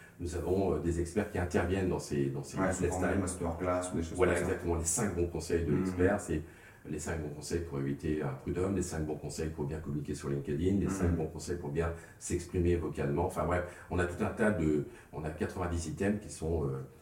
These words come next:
Speaker 1: et c'est Vincent qui est en charge de
Speaker 2: La philosophie est la même, la cible est différente, ou il y a aussi un objectif différent au niveau de Business Time ?
Speaker 1: Non, Business Time, on va être sur, on va être sur des groupes beaucoup plus réduits,
Speaker 2: Mhm.
Speaker 1: euh, avec une fréquence plus élevée, parce que c'est deux fois par mois. Par contre, là, c'est une bande de copains et on, vraiment ce côté club,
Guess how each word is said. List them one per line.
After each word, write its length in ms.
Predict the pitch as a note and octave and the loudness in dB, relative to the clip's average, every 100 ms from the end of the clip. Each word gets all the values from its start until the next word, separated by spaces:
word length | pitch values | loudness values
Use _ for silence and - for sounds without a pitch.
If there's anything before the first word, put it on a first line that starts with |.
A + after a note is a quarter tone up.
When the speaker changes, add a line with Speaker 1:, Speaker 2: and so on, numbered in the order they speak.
| - | -10
Speaker 1:
et 80 | |
c'est 140 | C#2+ D#2 | -6 -6
Vincent 340 | D2 - F#2 | -6 -4 -4
qui 180 | - D2+ | -2 0
est 120 | C#2+ | 0
en 80 | - | -4
charge 260 | - E2 E2 | -6 -4 2
de 60 | |
Speaker 2:
La 80 | F#2 | 2
philosophie 560 | G2 G#2 G2 G#2 - A2+ | 6 8 10 10 8 10
est 40 | |
la 120 | G#2+ | 12
même, 180 | A2 A2+ | 12 10
la 80 | G2+ | 8
cible 340 | - B2 G#2+ | 6 4 8
est 60 | G#2 | 8
différente, 600 | G2+ G2 G#2+ - C#3+ - | 6 4 6 8 8 8
ou 40 | |
il 60 | A2 | 8
y 40 | |
a 60 | G2 | 10
aussi 480 | G2 - - B2 G#2 | 8 6 4 4 6
un 220 | F#2 G#2+ | 8 10
objectif 500 | G#2+ G#2 G#2+ - G#2+ | 10 6 4 4 4
différent 460 | G2+ F#2+ G#2 F#2+ G#2 | 2 2 4 6 6
au 60 | |
niveau 200 | G2 F#2 | 6 4
de 60 | F2 | 2
Business 340 | F2 F2+ E2+ | 2 0 0
Time ? 160 | F2+ E2+ - | 0 0 4
Speaker 1:
Non, 220 | G2+ A#2+ | 8 8
Business 320 | G#2+ A2 G#2+ | 6 4 6
Time, 140 | C3 C#3+ | 8 8
on 100 | G#2+ | 8
va 80 | |
être 100 | G#2 | 6
sur, 220 | - G#2+ G2+ | 6 2 4
on 80 | |
va 120 | G2+ G#2+ | 8 6
être 80 | G#2 | 6
sur 160 | G#2 | 2
des 100 | G2+ | 4
groupes 240 | F#2+ A2+ - | 4 4 4
beaucoup 200 | G#2+ A2 | 0 0
plus 380 | - G#2+ G2+ F#2+ | 2 6 8 8
réduits, 420 | F#2 G2+ G2 B2 - - | 6 6 4 2 -4 -6
Speaker 2:
Mhm. 100 | G2 | -2
Speaker 1:
euh, 460 | F#2+ F2 F2 E2+ F2 | 0 2 0 -2 -2
avec 180 | F2 F2 | -2 -2
une 100 | G2 | 0
fréquence 380 | G2 F#2 G#2 - | 0 2 0 0
plus 200 | F#2 F2 | 2 4
élevée, 180 | F2 C#3 | 8 6
parce 100 | - | 4
que 100 | - | -4
c'est 120 | - | -2
deux 120 | F2 | 0
fois 180 | F2+ - | 2 0
par 160 | E2+ | 0
mois. 260 | F2+ F#2 - - - - | 2 2 0 -8 -14 -10
Par 100 | - | 0
contre, 220 | A3 G#2+ | 2 2
là, 60 | G2 | 0
c'est 140 | F2+ | 0
une 60 | E2+ | 2
bande 220 | F2+ F2+ | 4 4
de 60 | |
copains 420 | E2 F#2+ - G2 G2+ | 2 0 2 0 4
et 140 | E2+ | 4
on, 100 | E2 | 2
vraiment 380 | D#2 E2+ G2 G2 | 0 -2 0 -2
ce 160 | - E2+ | -2 -2
côté 500 | F2 E2 F#2 F2+ F2 | 0 0 4 4 4
club, 600 | F#2+ F#2+ G2+ F#2+ D#2 | 6 6 8 4 0